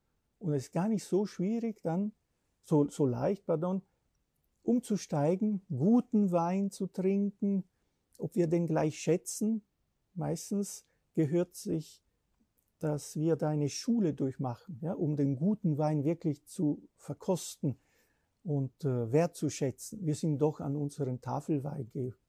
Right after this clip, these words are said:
gewohnt. Da gehört ein Umdenken dazu. Aber wenn wir den guten Wein mal bekommen haben, dann werden wir wirklich, äh,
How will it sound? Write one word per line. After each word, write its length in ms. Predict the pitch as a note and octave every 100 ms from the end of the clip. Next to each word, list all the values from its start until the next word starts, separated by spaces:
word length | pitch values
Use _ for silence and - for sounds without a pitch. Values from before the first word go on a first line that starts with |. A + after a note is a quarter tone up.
| _
gewohnt. 600 | - A#2+ E3 D#3+ A#2 - _ _ _ _ _ _ _ _ _ _ _ - _ _ _ _ _
Da 100 | -
gehört 340 | D3 D#3 D#3+ D#3
ein 160 | C#3+
Umdenken 920 | D3+ F#3+ G3+ - F3 G#3+ G#3 A3 G#3+
dazu. 520 | G3+ F#3+ - G3 A3+ - _ _ - _ _ _
Aber 360 | C#3+ D3+ C3+ A#2+
wenn 180 | C#3
wir 140 | C3+ C#3+
den 220 | B2 A#2+
guten 420 | F3 A3 E3+ C#3+
Wein 280 | C#3+ C3+ A#2+
mal 180 | B2 A#2
bekommen 600 | A2+ - F3 F#3+ D3 A#2
haben, 340 | B2 A2+ D3+
dann 260 | D#3 F3 E3+
werden 280 | D#3+ D#3 C3+
wir 300 | B2+ B2+ -
wirklich, 460 | C#3+ C#3+ C#3+ A#2+ - _ _ _ _ _ A3
äh, 200 | D3